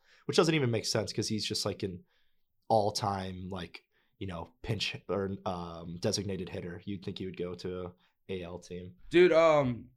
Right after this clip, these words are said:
Speaker 2: I think the Pad-, I, I'm, so I'm looking at this thing for the Padres right now. I think they have one of the first, like, Korean second basers.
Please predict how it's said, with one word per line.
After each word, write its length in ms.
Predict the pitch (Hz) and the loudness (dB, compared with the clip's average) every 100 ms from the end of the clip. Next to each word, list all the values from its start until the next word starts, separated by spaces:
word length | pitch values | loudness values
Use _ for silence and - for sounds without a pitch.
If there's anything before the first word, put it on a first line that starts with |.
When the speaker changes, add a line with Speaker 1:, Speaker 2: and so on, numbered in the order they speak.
| - | -10
Speaker 2:
I 60 | 127 | -8
think 280 | - 311 - | -2 -2 0
the 80 | 147 | 0
Pad-, 380 | 123 127 135 | 2 2 0
I, 140 | 120 127 | -2 -2
I'm, 160 | 143 | -4
so 120 | - 156 | 2 4
I'm 80 | 180 | 6
looking 200 | 226 185 | 4 4
at 120 | 139 | 4
this 120 | - | 2
thing 140 | 160 | 0
for 60 | 151 | 0
the 80 | 104 | -2
Padres 380 | 110 120 117 107 | 0 0 0 -2
right 80 | 104 | -4
now. 180 | 101 101 | -6 -6
I 60 | |
think 260 | - 233 269 | -2 -2 0
they 80 | 294 | 2
have 80 | |
one 140 | 123 143 | 4 4
of 60 | |
the 80 | 120 | 2
first, 340 | - 117 127 127 | 2 2 4 2
like, 180 | 107 | 0
Korean 400 | - 117 120 117 110 | 0 0 2 0 0
second 280 | 117 110 | -2 -2
basers. 580 | 95 104 - 95 104 - | -2 -4 -4 -6 -6 -8